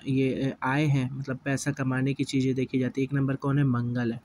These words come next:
ठीक है। मंगल यहाँ बैठे हैं, मंगल की सातवीं दृष्टि और आठवीं दृष्टि, यानी मंगल अपने घर को देख रहे हैं, इसलिए पैसे भी आपको दे रहे हैं, ठीक है। चलिए, अब यहाँ से आ जाते थे कि चंद्रमा हो जब भी, तो ये प्यार का बहुत,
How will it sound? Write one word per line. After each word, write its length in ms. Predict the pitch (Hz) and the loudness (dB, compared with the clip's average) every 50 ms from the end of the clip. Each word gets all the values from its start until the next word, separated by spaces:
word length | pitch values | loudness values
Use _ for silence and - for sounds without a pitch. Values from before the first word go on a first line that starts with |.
| - - - - - - - _ _ - | -18 -20 -20 -20 -20 -20 -20 _ _ -4
ठीक 120 | - 160 | -2 0
है। 60 | 170 160 | 2 2
मंगल 360 | 139 131 131 131 131 135 131 | 2 2 2 2 2 2 2
यहाँ 180 | 127 127 127 127 | 2 2 2 0
बैठे 240 | 127 123 117 - 143 | 0 -2 -2 0 0
हैं, 80 | 147 139 | 2 2
मंगल 300 | 127 127 127 127 135 127 | 2 2 2 0 0 0
की 180 | - 143 139 131 | 2 0 0 0
सातवीं 360 | - 131 127 123 - 151 151 | 0 -2 -4 -2 0 0 0
दृष्टि 280 | 151 143 147 - 165 | 0 0 0 0 0
और 120 | 160 147 131 | 0 0 0
आठवीं 360 | 110 127 127 123 - 135 127 | 0 -2 -4 -4 -2 -4 -2
दृष्टि, 320 | 120 123 120 - - - 127 127 - - - - - - 139 | -2 -2 -4 -6 -6 -8 -8 -8 -8 -12 -16 -16 -8 -2 2
यानी 140 | 143 147 143 | 4 4 4
मंगल 340 | 135 135 135 139 147 147 139 | 4 4 2 2 4 2 2
अपने 260 | 123 - 131 135 131 | 2 2 0 0 0
घर 180 | 127 131 127 123 | 0 0 -2 -2
को 120 | 135 127 | -2 -4
देख 220 | 120 123 120 - | -4 -4 -4 -4
रहे 80 | 139 143 | -2 -4
हैं, 20 | |
इसलिए 200 | 143 147 - 170 - - | -4 -2 -4 -6 -4 -4
पैसे 280 | 127 123 - - 143 | -4 -4 -2 0 0
भी 140 | 135 143 135 | 2 2 2
आपको 240 | 120 117 - - 123 | 2 0 -2 -4 -4
दे 180 | 123 120 120 | -2 -2 -4
रहे 120 | 123 127 131 | -2 -4 -6
हैं, 60 | 131 - - | -8 -6 -2
ठीक 200 | - 143 147 - | 0 0 0 0
है। 80 | 208 208 - - - - - - - - - - - _ - - - | -2 -4 -6 -10 -20 -20 -20 -20 -20 -20 -20 -20 -20 _ -20 -10 -6
चलिए, 300 | - 139 127 123 123 139 - - - - - - | -2 0 0 0 -2 -4 -8 -16 -20 -14 -8 -2
अब 140 | 139 135 143 | 0 2 4
यहाँ 180 | 139 143 147 147 | 4 4 2 2
से 140 | 147 156 | 0 0
आ 60 | 147 143 | 0 2
जाते 280 | 139 139 135 - 147 | 2 0 0 0 0
थे 120 | 147 165 160 | 2 2 2
कि 100 | 170 160 | 2 0
चंद्रमा 520 | - - 147 139 135 135 139 147 147 160 | 0 0 0 2 2 2 2 2 2 4
हो 160 | 165 156 156 147 | 4 4 2 2
जब 200 | 139 139 131 135 | 2 0 0 2
भी, 120 | 139 147 | 2 2
तो 100 | 147 156 | 2 2
ये 60 | 156 151 | 0 0
प्यार 300 | - 147 139 135 143 143 | 0 0 0 2 2 2
का 120 | 147 156 | 0 0
बहुत, 640 | 139 135 131 131 139 143 147 147 147 147 - 139 120 | 0 2 2 2 2 2 2 2 0 0 -4 -8 -10